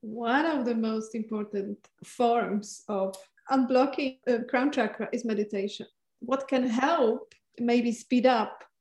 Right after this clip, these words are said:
opening or unblocking your chakra is visualization of white light, bright white light or purple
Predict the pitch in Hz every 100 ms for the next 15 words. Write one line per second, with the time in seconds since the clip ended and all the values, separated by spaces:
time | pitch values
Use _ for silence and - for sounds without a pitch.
0 | _ - 240 277 285 226 214 214 220 -
1 | 214 202 196 - - 226 208 247 254 262
2 | 254 269 277 226 220 240 220 - 226 -
3 | 233 233 - _ - 269 294 277 254 262
4 | 254 254 247 - 208 208 - _ _ _
5 | 233 220 214 208 - - 226 254 269 277
6 | 254 233 233 240 - - 226 247 247 247
7 | 247 240 240 240 226 226 226 - 226 -
8 | 240 247 247 233 226 226